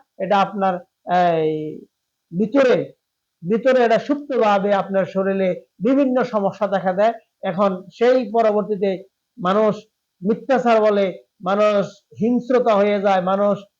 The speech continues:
মায়া মহব্বত কমে যায় এই আসিলের প্রভাবের কারণে। এই কারণে আসিলের সর্বপ্রথম জীবাণু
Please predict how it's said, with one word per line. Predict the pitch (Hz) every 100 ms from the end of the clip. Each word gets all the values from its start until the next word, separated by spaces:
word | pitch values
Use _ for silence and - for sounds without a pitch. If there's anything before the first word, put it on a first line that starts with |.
| _ 165 185
মায়া | 220 226
মহব্বত | 220 226 214 233 226
কমে | 214 196
যায় | 196
এই | 240 254
আসিলের | 262 262 254 247
প্রভাবের | 208 190 185 185 180
কারণে। | 170 151 143 - _ _ -
এই | 190
কারণে | 226 226 247 269 269 _ _
আসিলের | 185 214 233 262 262 269
সর্বপ্রথম | 214 - 208 202 196 196 220 254 269 262 262 _ _ 175 156
জীবাণু | 233 240 226 233